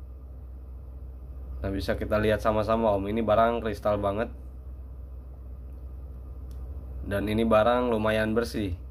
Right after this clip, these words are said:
Ini udah termasuk bersih, ya, di kelasnya. Untuk batu ini dia beratnya di tiga koma dua belas karat. Natural Purple Sapphire Star.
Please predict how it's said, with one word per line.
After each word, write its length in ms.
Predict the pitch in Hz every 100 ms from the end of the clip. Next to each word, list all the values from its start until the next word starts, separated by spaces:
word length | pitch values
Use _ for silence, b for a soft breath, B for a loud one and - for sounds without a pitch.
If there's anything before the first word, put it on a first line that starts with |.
| - -
Ini 160 | 104 110
udah 320 | 120 110 107
termasuk 640 | 110 107 107 104 110 107 -
bersih, 400 | 107 104 127 110
ya, 80 | 98
di 320 | 101 104 101
kelasnya. 480 | - 104 98 110 120 - - - - - - - - - - - - - - - - - - - - - - - - - - - - - - - - - -
Untuk 400 | 120 123 127 -
batu 320 | 127 127 127
ini 240 | 127 143
dia 240 | 139 143 135
beratnya 480 | 123 120 117 139 135
di 240 | 147 139
tiga 400 | 123 113 127 -
koma 240 | 117 117
dua 160 | 113 110
belas 240 | 107 110
karat. 320 | - 113 110 - - - - - - - - - - - - - - -
Natural 800 | 98 104 104 110 120 127 123 -
Purple 480 | 117 107 - 113 107
Sapphire 400 | 110 107 107 101
Star. 400 | - 113 123